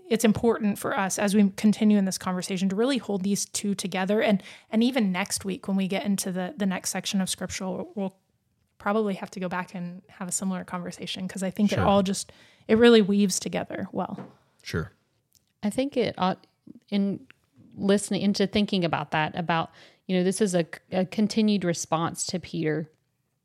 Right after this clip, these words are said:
Speaker 3: And, you know, Peter says, "We've given up everything to follow you, and what will we get?" And Jesus does affirm them and say, "You know what? You, you have, you've given up a lot, and, you know, there will be reward."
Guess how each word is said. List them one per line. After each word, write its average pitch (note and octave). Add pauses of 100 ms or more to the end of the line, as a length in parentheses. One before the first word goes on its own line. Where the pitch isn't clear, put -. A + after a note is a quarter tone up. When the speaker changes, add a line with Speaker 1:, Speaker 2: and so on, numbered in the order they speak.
(400)
Speaker 3:
And, A3+
you F#3+
know, F#3
Peter G3
says, E3+ (360)
"We've F#3+
given G3
up F3+
everything F3
to E3+
follow E3
you, D#3
and E3
what E3+
will E3+
we E3
get?" - (600)
And G#3
Jesus C4+
does G3+
affirm F3
them E3
and E3+
say, E3
"You E3+
know E3+
what? F3
You, F3+
you F#3
have, D#3
you've F3+
given F3+
up F#3
a G3
lot, E3 (200)
and, F#3
you F3+
know, D#3+
there F#3+
will F3
be F3+
reward." E3